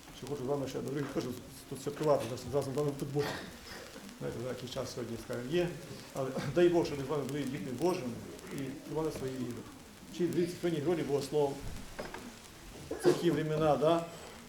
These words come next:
І от теж він був не-, неудо-, невгодний багатьом священникам, архієреям. Знайшли проблему, щоб його там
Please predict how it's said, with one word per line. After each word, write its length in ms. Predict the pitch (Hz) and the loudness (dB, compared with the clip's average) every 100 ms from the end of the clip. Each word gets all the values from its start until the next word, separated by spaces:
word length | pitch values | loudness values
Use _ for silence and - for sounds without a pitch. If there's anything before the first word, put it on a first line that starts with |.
| - - - - | -12 -10 -10 -4
І 80 | 254 | 0
от 100 | 262 | 6
теж 160 | 262 185 | 10 10
він 240 | 170 202 | 10 8
був 220 | 196 214 | 8 6
не-, 60 | 196 | 6
неудо-, 500 | 196 190 196 196 214 | 10 12 12 12 10
невгодний 380 | 185 175 233 170 | 12 12 12 12
багатьом 320 | 165 185 190 | 10 8 6
священникам, 480 | 165 160 185 180 156 | 4 4 4 6 2
архієреям. 600 | - 143 143 160 165 156 - - - - - - - - - - - - - - - - - - - - - - | 0 0 4 6 4 2 -8 -14 -14 -14 -16 -14 -14 -14 -12 -10 -10 -12 -14 -12 -12 -14 -16 -16 -14 -12 -10 -4
Знайшли 240 | 143 202 | 0 4
проблему, 440 | - 147 165 208 180 | 4 4 6 6 4
щоб 160 | 139 | 2
його 120 | 143 | 0
там 160 | 165 127 | 0 -2